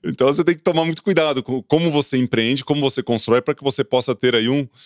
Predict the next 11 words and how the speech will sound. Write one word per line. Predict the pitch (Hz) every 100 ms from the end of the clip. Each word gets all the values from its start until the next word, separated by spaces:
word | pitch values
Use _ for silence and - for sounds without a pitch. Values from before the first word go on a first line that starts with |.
| - -
um | 123
desdobramento, | 120 131 120 127 147 139 110 92 101
né? | 104
Ou | 110
você | 139 147
vai | 143
se | 131
encerrar | 143 - 135 120 120
em | 127
algum | 117 127
momento. | 151 180 -